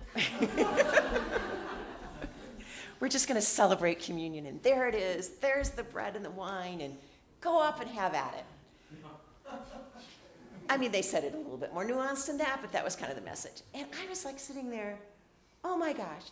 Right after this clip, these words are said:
they didn't say the words of institution. This is like, you know, this is like two thousand years of church history. They just throw it out." They wouldn't.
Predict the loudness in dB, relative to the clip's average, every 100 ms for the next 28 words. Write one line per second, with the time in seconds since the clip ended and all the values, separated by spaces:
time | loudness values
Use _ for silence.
0 | -2 -2 0 -2 -2 -2 -2 -2 -2 -4
1 | -4 -4 -4 -2 -2 -2 -2 0 0 -2
2 | -8 -16 -8 -2 0 0 -2 -2 0 -2
3 | -2 -12 -20 -20 -12 -8 2 2 4 4
4 | 4 4 4 0 -2 0 -4 -6 -6 -6
5 | -8 -10 -8 -6 -4 -6 -8 -10 -10